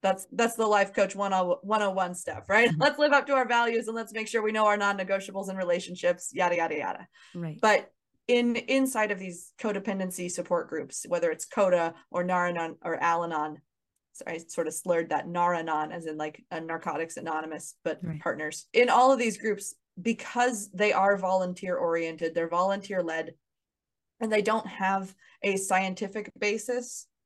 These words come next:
Speaker 1: for any of their teachings, they're not really supporting people in pragmatic and functional ways that help them to heal long term. It's just a group.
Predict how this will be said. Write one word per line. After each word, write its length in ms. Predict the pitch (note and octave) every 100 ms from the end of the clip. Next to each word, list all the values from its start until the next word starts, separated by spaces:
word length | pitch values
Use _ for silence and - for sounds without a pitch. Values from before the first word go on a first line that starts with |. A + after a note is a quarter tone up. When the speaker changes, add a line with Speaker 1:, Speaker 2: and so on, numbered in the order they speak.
| -
Speaker 1:
for 200 | G3+ F#3 G3+
any 260 | G#3+ G#3
of 380 | - F#3 F3 -
their 160 | F3 E3
teachings, 640 | G3 G3+ B3 C#4+ - - _ _ _
they're 140 | G3+ G#3
not 240 | G#3+ -
really 280 | G3+ G3 F#3+
supporting 540 | F#3+ G3 B3+ B3+ G#3 F#3+
people 420 | F#3 - E3+ -
in 300 | F#3+ F3+ F3 _ _ -
pragmatic 560 | G3+ F#3+ G3 F#3+ F#3
and 120 | F3
functional 400 | F3+ F3 - D#3+
ways 220 | D3+ E3 E3+
that 140 | -
help 260 | F#3 F3+ -
them 160 | D#3+
to 140 | - -
heal 500 | - F3 D#3 D3+ - _ -
long 260 | E3+ D#3+
term. 320 | - E3 - - _ _ _ -
It's 160 | G3 -
just 160 | -
a 60 | G#3
group. 320 | F#3+ E3 -